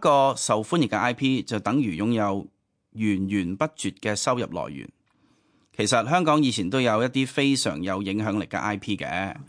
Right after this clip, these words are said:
例如我細細個成日睇嘅《老夫子》啦，九十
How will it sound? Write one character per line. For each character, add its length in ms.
例 260
如 100
我 80
細 120
細 160
個 300
成 160
日 60
睇 260
嘅 280
《老 180
夫 180
子》 160
啦， 340
九 240
十 140